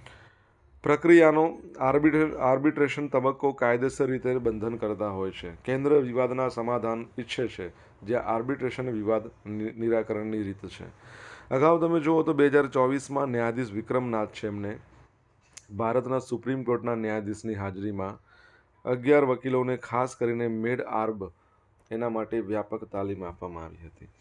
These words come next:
તમને ખબર છે ગુજરાત હાઈકોર્ટ છે એ ભારતની પ્રથમ એવી હાઈકોર્ટ છે જેમાં હાઈકોર્ટનું જે પ્ર-, અ,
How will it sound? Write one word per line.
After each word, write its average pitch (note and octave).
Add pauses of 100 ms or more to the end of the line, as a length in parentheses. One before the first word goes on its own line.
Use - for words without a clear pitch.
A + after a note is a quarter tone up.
(560)
તમને C#3+
ખબર C#3+
છે D3
ગુજરાત B2+
હાઈકોર્ટ B2
છે A#2 (640)
એ B2
ભારતની A#2+
પ્રથમ A#2+
એવી B2
હાઈકોર્ટ G#2
છે G#2 (400)
જેમાં A2
હાઈકોર્ટનું B2
જે B2+
પ્ર-, A2
અ, G2+